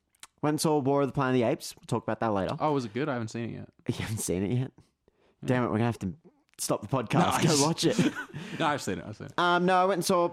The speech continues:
Speaker 1: War of the Planet of the Apes. It was really, really good. Uh, I will say, actually, 'cause I've got a really bad memory.
Speaker 2: Yeah, you do.
Speaker 1: I was hurt that you'd already gone and seen it with Jacob,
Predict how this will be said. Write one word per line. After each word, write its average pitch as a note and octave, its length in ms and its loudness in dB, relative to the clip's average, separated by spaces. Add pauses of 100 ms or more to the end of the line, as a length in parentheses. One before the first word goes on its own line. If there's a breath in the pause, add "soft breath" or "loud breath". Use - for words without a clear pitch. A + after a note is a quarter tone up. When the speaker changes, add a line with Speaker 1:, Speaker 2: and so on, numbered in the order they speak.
(120)
Speaker 1:
War D#3+ 180 2
of D#3+ 100 4
the - 40 -6
Planet D#3+ 180 2
of D3+ 60 4
the E3 60 2
Apes. - 140 -2
It E3+ 40 4
was C3+ 120 4
really, C#3+ 180 4
really C#3 200 4
good. D#3 240 0 (180)
Uh, C3+ 360 0 (1040)
I D#3 40 2
will F3 140 4
say, C#3+ 280 4
actually, A2+ 320 0
'cause C#3+ 160 0
I've F#3 100 2
got A#3 120 2
a - 20 4
really D#3 180 6
bad A2+ 220 2
memory. F2+ 360 0 (140)
Speaker 2:
Yeah, A#2+ 160 0
you F#2 100 2
do. - 140 -6 (1040 soft breath)
Speaker 1:
I C3+ 140 4
was E3+ 220 4
hurt - 640 0 (120)
that A2 360 0
you'd A#2+ 180 2
already A#2 200 2
gone A2 180 2
and G2+ 100 2
seen G#2+ 140 0
it - 20 0
with F#2 120 -2
Jacob, A2 460 0